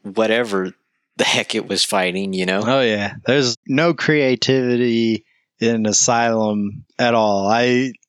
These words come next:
Speaker 2: hate that production company and everything they spit out, but that's a rant for another day. They were trying in Troll two.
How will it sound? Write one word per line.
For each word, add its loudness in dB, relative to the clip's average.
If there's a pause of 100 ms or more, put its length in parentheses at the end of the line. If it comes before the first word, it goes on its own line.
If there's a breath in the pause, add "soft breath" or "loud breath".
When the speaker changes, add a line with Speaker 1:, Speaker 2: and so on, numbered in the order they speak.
(340)
Speaker 2:
hate 0
that 0
production 2
company 0
and 0
everything 2
they 2
spit 0
out, 0
but 0 (100)
that's 0
a 2
rant 0
for -2
another -2
day. -6 (220)
They 4
were 2
trying 0
in 0
Troll 0
two. -2